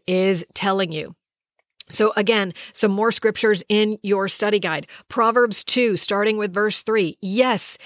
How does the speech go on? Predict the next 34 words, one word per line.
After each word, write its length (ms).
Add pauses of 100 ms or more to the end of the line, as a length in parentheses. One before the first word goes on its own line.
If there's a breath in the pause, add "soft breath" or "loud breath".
(140 loud breath)
if 240
you 180
call 840
out 460 (220 loud breath)
for 280
insight 640 (280 loud breath)
and 360
raise 460
your 260
voice 720 (160 soft breath)
for 300
understanding, 920 (340 soft breath)
if 200
you 160
seek 500
it 220 (100)
like 280
silver 720 (240 loud breath)
and 220
search 540
for 200
it 160 (220 loud breath)
as 240
hidden 540
treasures. 580
There's 260
that 220
merchant 400
again. 340 (200 loud breath)
You 300
have 240
to 100
seek 320
it. 160